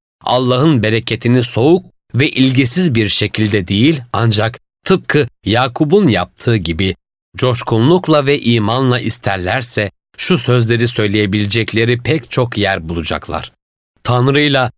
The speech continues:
yüz yüze görüştüm ama canım bağışlandı." Yaratılış otuz ikinci bölüm otuzuncu ayet. Gökte Tanrı'yla ve insanlarla güreşip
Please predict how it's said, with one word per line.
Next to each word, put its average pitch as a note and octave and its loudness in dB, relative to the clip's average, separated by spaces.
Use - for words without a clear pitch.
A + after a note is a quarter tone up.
yüz G#2+ 0
yüze G2 0
görüştüm F#2+ -2
ama A2+ 0
canım G#2+ 0
bağışlandı." G2 -2
Yaratılış A#2+ -2
otuz B2 0
ikinci A2 -2
bölüm B2+ 2
otuzuncu A2 0
ayet. C#2+ -8
Gökte D3 0
Tanrı'yla G#2 0
ve G#2+ -2
insanlarla A#2 2
güreşip G#2 -2